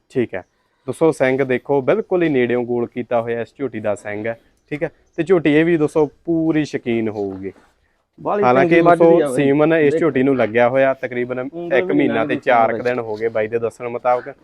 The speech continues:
Speaker 1: ਠੀਕ ਹੈ ਜੀ। ਬਾਈ ਕਹਿੰਦਾ ਵੀ ਖਾਲੀ ਕਰਕੇ ਲਿਆਂਦੇ ਤੇ ਖਾਲੀ ਕਰਕੇ ਦੇਣੀ ਆ,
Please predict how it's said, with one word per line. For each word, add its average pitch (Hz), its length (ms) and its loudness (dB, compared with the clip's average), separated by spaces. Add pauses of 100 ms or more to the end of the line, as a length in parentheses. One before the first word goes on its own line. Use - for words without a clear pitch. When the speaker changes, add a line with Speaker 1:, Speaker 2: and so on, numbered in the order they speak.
(240)
Speaker 1:
ਠੀਕ 160 120 0
ਹੈ 175 60 6
ਜੀ। 165 80 -2 (260)
ਬਾਈ 156 120 10
ਕਹਿੰਦਾ 160 220 2
ਵੀ 170 100 4
ਖਾਲੀ 135 400 4
ਕਰਕੇ 139 260 2
ਲਿਆਂਦੇ 120 280 4
ਤੇ 135 100 -4
ਖਾਲੀ 117 360 2
ਕਰਕੇ 123 320 0
ਦੇਣੀ 117 280 2
ਆ, 135 100 -2